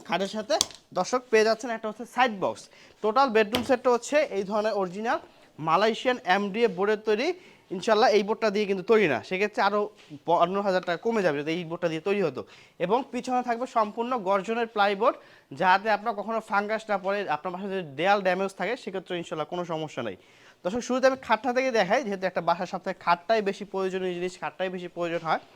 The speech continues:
একটা থাকবে ছয় ফিট বাই সাত ফিট, ইনশাল্লাহ, ফুল বক্স খাট, এক ইঞ্চি পরিমাণ নড়বে না,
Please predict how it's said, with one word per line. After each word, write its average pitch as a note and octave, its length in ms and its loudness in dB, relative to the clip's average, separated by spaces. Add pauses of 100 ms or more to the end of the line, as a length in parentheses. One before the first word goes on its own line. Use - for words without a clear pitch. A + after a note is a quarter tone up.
(340)
একটা E3+ 180 -2
থাকবে G3+ 240 0
ছয় G3 220 2
ফিট G#3 200 -8
বাই G#3 180 2
সাত F3+ 220 -2
ফিট, C#4 140 -4 (420)
ইনশাল্লাহ, F#3 320 0 (100)
ফুল A#3+ 180 -2 (100)
বক্স F3 240 2
খাট, B2+ 140 2 (180)
এক F#3 160 -6
ইঞ্চি G#3 240 -8
পরিমাণ F#3 300 -2
নড়বে F3 280 -2
না, C#4 40 2